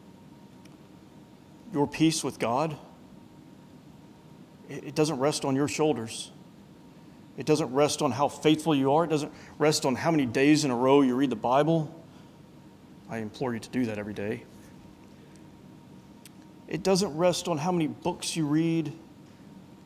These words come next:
or how much you give to the poor or even how many people you share the gospel with. While these are all things we ought to do, we struggle and we know that we fail.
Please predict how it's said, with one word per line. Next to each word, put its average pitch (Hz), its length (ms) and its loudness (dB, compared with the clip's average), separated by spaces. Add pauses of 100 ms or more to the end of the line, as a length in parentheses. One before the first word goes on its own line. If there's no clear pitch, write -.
(1300)
or 123 100 -2
how 139 100 -2
much 151 200 0
you 135 80 -6
give 131 200 -2
to - 80 -12
the 123 100 -8
poor 120 520 -2 (760)
or 104 200 -10 (580)
even 131 200 -6
how 139 180 -2
many 127 160 0
people 131 340 -6
you 117 60 -2
share 127 220 -2
the 117 80 -2
gospel 113 680 -4 (100)
with. 104 460 -10 (1120)
While 135 100 4
these 135 200 6
are 135 80 6
all 135 240 6
things 123 320 -4
we 127 200 -2
ought - 280 0
to 135 100 -4
do, 139 360 2 (1000)
we 131 80 -8
struggle 170 460 2
and 139 100 -2
we 143 80 -2
know 160 140 0
that 160 80 -4
we 151 100 -6
fail. 113 640 -4